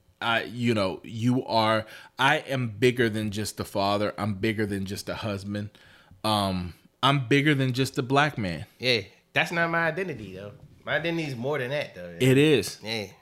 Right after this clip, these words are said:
Speaker 1: And the
Speaker 2: Yeah.
Speaker 1: thing about it is, is that y-, you just gotta be able to, and, and this is all, this is not something that I just woke up with and I was just like, "Oh, covid. Oh, yeah, I'm gonna be a person who takes <laughs> risks."
Speaker 2: Nah.
Speaker 1: It's not that. But it was more so of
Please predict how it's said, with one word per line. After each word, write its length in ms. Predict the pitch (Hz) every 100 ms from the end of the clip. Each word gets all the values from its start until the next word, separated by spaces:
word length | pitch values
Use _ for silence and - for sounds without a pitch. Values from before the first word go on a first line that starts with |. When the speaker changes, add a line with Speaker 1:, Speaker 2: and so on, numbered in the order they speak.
| -
Speaker 1:
And 160 | 135
the 40 | 135
Speaker 2:
Yeah. 60 |
Speaker 1:
thing 180 | 151 143
about 280 | 143 139 139
it 140 | 123
is, 240 | 120 131 131
is 140 | 117
that 380 | 117 113 110 - - - - _ _ -
y-, 80 | 120 - _ -
you 260 | 135 135
just 320 | 113 131 123
gotta 260 | 131 123 120
be 240 | 107 117 104
able 260 | 113 110
to, 220 | - 135 -
and, 220 | 147 147
and 280 | 139 143 131
this 220 | 190 190
is 160 | 226 -
all, 520 | 160 180 185 190 190 - - 151
this 180 | 208 262
is 120 | 226
not 240 | 208 175
something 340 | - 165 165 147
that 160 | 135
I 60 | 131
just 220 | 131 131
woke 320 | 127 131 -
up 180 | 139 107
with 260 | 120 113 123
and 120 | 117
I 60 | 113
was 140 | 107
just 120 | 110
like, 120 | 113 127
"Oh, 160 | 151
covid. 460 | 131 180 156 123 113 - - -
Oh, 180 | 202 214
yeah, 300 | 170 214 160
I'm 100 | 143
gonna 120 | 165
be 200 | 151 151
a 160 | 170 214
person 380 | - 196 180 175
who 80 | 143
takes 280 | 190 143 170
<laughs> 140 | 196
risks." 340 | 127 - - - -
Speaker 2:
Nah. 140 | 113 135
Speaker 1:
It's 140 | 160
not 260 | 175 151 139
that. 300 | 147 135 - - - -
But 160 | 147
it 40 | 135
was 160 | 120
more 280 | 139 151 151
so 320 | - 143 127 -
of 500 | 117 117 110 110